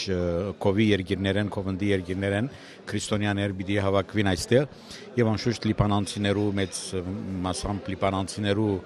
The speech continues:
ներկայությամբ Սրբազան Պապը դարձյալ իր, պիտի ասեի, լիբանանյան, ը, մկրտությունը պիտի ունենա, ինչ որ ունեցավ Հովհաննես Պողոս երկրորդ, և որ մե ինքը Հովհաննես Պողոսը շատ, ը, ը,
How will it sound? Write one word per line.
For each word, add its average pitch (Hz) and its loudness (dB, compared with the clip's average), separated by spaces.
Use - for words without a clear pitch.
ներկայությամբ 101 2
Սրբազան 101 0
Պապը 104 2
դարձյալ 101 -4
իր, 104 0
պիտի 98 -4
ասեի, 107 2
լիբանանյան, 110 2
ը, - -6
մկրտությունը 107 2
պիտի 95 0
ունենա, 101 2
ինչ 104 -2
որ 101 2
ունեցավ 101 2
Հովհաննես 98 0
Պողոս 98 -6
երկրորդ, 101 0
և 104 2
որ 107 4
մե 113 4
ինքը 104 2
Հովհաննես 98 2
Պողոսը 107 4
շատ, - 2
ը, 92 2
ը, 98 0